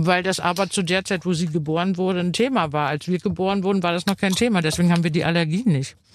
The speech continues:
Möchtest du heute noch mal ein Catering machen? Irgendwo an einem Filmteam-Set?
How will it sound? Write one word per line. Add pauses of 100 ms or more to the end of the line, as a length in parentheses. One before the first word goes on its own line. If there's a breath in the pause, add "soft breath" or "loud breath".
(240 soft breath)
Möchtest
du
heute
noch
mal
ein
Catering
machen? (340)
Irgendwo
an
einem
Filmteam-Set?